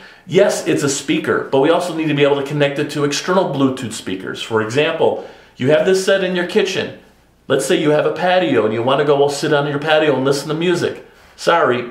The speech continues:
different room, can't hear it. Either you gotta turn this thing way up and you hear this big echo, or you gotta unplug it and move it to the patio, unplug it, move it back in the house, unplug it, move it into your living room, unplug it, move it to your bedroom.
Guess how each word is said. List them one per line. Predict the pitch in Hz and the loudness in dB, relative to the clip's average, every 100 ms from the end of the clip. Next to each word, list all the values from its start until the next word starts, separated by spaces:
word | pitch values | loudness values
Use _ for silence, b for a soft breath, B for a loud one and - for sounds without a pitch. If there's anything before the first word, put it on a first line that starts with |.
| - | -2
different | 147 170 - | 0 2 2
room, | 147 139 143 - - | 4 4 2 -6 -8
can't | 143 127 | -4 0
hear | 127 107 | 2 2
it. | - B B B | 0 B B B
Either | 147 139 | 2 4
you | |
gotta | - - - | 4 2 0
turn | 202 | 0
this | 185 - | 0 0
thing | 147 135 117 | 0 2 4
way | 175 185 | 4 6
up | 160 151 | 4 0
and | 113 | -2
you | 113 | -2
hear | 147 | 0
this | 127 110 | 0 -2
big | 113 143 - | -4 -6 0
echo, | 151 139 110 107 B B B B B | 0 4 4 2 B B B B B
or | - 165 | 2 4
you | 156 | 4
gotta | 123 113 151 | 4 2 0
unplug | - - 139 139 | -2 0 2 2
it | 127 | 2
and | 123 | 2
move | 143 151 | 2 2
it | 156 | 2
to | 143 | 0
the | |
patio, | 139 131 113 120 117 | 2 2 4 2 2
unplug | 147 - 147 135 | 0 2 0 2
it, | |
move | 113 147 | 2 2
it | 156 | 4
back | 139 135 | 2 2
in | 147 | 0
the | 131 | 0
house, | 123 117 - | 0 0 0
unplug | 151 165 160 139 | -2 0 2 2
it, | 135 | 2
move | 143 151 | 2 2
it | 156 | 2
into | 160 160 | 0 0
your | 139 | 2
living | 117 113 | 4 2
room, | 107 110 | 0 0
unplug | 117 160 165 143 | 0 0 2 0
it, | 143 139 | 0 0
move | 147 | 0
it | 156 | 0
to | 160 | -2
your | 143 | 2
bedroom. | 110 107 107 107 | 2 2 0 -2